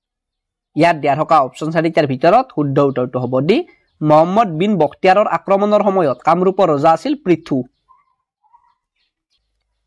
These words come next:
নেক্সট কুৱেশ্যনটো দিয়া আছে, "হোৱাট আৰ দ্য থ্ৰী মেইন লেংগুৱেজেছ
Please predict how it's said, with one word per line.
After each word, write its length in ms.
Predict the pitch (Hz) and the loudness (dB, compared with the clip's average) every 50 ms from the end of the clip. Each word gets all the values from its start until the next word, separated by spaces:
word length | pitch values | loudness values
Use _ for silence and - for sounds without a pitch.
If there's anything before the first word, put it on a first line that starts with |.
| _ _ _ 185 | _ _ _ -2
নেক্সট 220 | 190 214 - - | -2 -2 -2 -2
কুৱেশ্যনটো 340 | - 247 233 269 254 254 226 | -2 -2 0 2 2 2 2
দিয়া 200 | 160 156 143 139 | 2 2 2 2
আছে, 240 | 139 - 240 311 392 | 0 -2 -2 -4 -4
"হোৱাট 380 | 330 - - 156 175 240 - 214 | -4 -2 0 2 2 2 2 0
আৰ 120 | 214 202 | 0 2
দ্য 120 | 208 254 | 2 0
থ্ৰী 260 | 240 240 - 233 240 220 | 0 0 -2 -2 -2 0
মেইন 220 | 180 170 196 208 | 2 2 2 2
লেংগুৱেজেছ 720 | 202 175 170 160 165 165 202 196 170 156 139 135 - - | 2 2 2 2 2 2 2 2 2 0 -4 -6 -10 -16